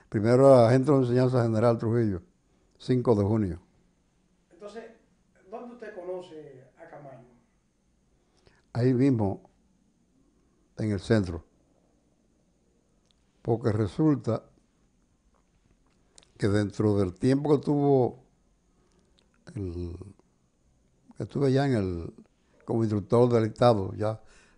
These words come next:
Speaker 1: dejé de ser instructor de cadete para ser instructor del Estado.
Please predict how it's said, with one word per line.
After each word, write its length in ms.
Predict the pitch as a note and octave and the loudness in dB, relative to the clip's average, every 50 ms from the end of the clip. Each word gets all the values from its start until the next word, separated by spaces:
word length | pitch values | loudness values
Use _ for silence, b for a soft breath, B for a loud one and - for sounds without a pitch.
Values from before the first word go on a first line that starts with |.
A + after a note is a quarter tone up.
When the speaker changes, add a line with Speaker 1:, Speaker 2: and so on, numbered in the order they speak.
| b b _ _ - | b b _ _ -12
Speaker 1:
dejé 260 | - G2 F#2 F2 A2 | -6 -4 -2 2 4
de 140 | A2+ A#2+ A2+ | 6 6 6
ser 180 | A#2 B2+ B2+ C3 | 8 8 8 8
instructor 380 | B2+ A#2+ A#2+ A2+ B2 B2 B2+ | 6 4 0 0 2 4 4
de 40 | B2+ | 4
cadete 300 | C3 B2 B2+ C3 B2+ B2+ | 6 4 4 4 2 0
para 140 | A#2+ A2+ G#2+ | -4 -6 -6
ser 140 | A2+ A#2+ A#2+ | -4 -4 -4
instructor 380 | A#2 A#2+ A2 G#2 A#2+ A#2 A2+ A#2+ | -4 -6 -6 -4 -2 -2 0 0
del 100 | A#2+ A#2+ | 0 -2
Estado. 440 | B2 B2 - G#2+ G2+ F#2 F2 F#2 | -2 -2 -2 -2 0 -2 -4 -8